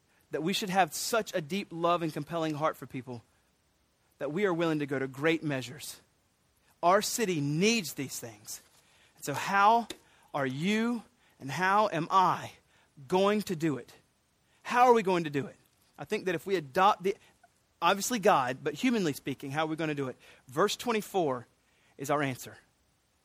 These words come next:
This is a great verse. I don't know if you do life verses. Sometimes those are like, "Life verses." Um, but listen, if you don't have a life verse,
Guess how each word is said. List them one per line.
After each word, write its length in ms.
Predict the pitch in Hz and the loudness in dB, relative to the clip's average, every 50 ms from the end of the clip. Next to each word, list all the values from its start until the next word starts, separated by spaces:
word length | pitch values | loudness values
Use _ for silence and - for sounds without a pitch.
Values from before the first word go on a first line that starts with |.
| _ _ _ _ - | _ _ _ _ -6
This 300 | - 147 196 214 - - | 0 2 2 2 2 2
is 420 | - 185 175 151 139 131 - - - _ _ _ _ _ _ _ _ _ _ _ _ - | 2 4 4 6 4 4 0 -4 -14 _ _ _ _ _ _ _ _ _ _ _ _ -16
a 60 | 139 | -16
great 560 | 127 123 117 - 151 123 123 151 160 165 156 | -16 -14 -10 -10 -8 -4 0 2 2 2 0
verse. 400 | - 127 127 120 113 - - - _ - - - _ _ _ - | -2 -6 -10 -10 -10 -12 -16 -18 _ -16 -18 -18 _ _ _ -6
I 60 | - 185 | -4 -4
don't 80 | 190 | -2
know 40 | 196 | -2
if 100 | 175 - | -4 -4
you 60 | 185 | -6
do 160 | 156 156 196 170 | -6 -6 -6 -2
life 300 | 147 160 156 175 175 - | 0 2 2 2 2 0
verses. 600 | - 147 156 170 175 - - 185 180 170 - - - 156 | -2 -2 0 0 0 0 -2 -2 -2 -4 -6 -12 -14 -12
Sometimes 400 | - 185 175 - 180 165 156 - | -10 -8 -6 -4 -4 -4 -4 -4
those 200 | 160 160 151 - | -4 -6 -4 -4
are 80 | 147 | -6
like, 200 | 131 131 131 127 | -8 -8 -10 -12
"Life 200 | 139 135 170 160 | -14 -14 -16 -14
verses." 380 | - - 160 - - 117 120 - - - - - - - - _ - | -10 -10 -10 -10 -12 -16 -20 -20 -20 -20 -20 -20 -20 -20 -20 _ -6
Um, 260 | 131 127 123 120 120 - _ _ - | -4 -4 -2 -4 -4 -8 _ _ -2
but 180 | 151 175 - - | -2 -2 -2 -2
listen, 320 | - 165 170 - - 127 - _ _ - | -8 -8 -8 -8 -8 -12 -14 _ _ -16
if 120 | - - | -10 -6
you 120 | 170 214 | -2 2
don't 120 | 214 - 208 | 2 4 6
have 140 | 208 214 202 | 6 4 4
a 40 | |
life 240 | 185 175 165 170 - | 4 2 2 0 -2
verse, 300 | 160 147 151 147 127 - | -2 -2 0 0 0 -2